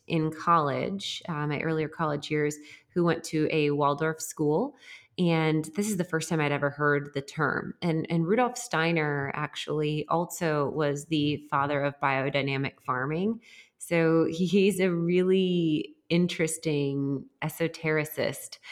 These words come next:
that applies, you know, deep science with, like, a spiritual educational philosophy. And what is known of Waldorf education is that it employs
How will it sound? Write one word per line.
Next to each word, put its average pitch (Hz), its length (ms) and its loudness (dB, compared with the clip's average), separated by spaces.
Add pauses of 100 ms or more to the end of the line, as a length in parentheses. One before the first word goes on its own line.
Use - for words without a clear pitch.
(240)
that 156 480 2
applies, 151 680 0
you 147 80 0
know, 139 380 -2 (460)
deep 160 400 2 (100)
science 156 1000 0
with, 156 360 2 (220)
like, 143 220 -2
a 135 60 -4
spiritual 156 1000 0
educational 147 580 -2
philosophy. 180 840 -2 (460)
And 151 540 2 (140)
what 170 380 2 (220)
is 165 180 2
known 170 320 4
of 151 140 2
Waldorf 160 440 2
education 165 840 0
is 147 180 0
that 151 440 -2
it - 280 0 (400)
employs 190 840 2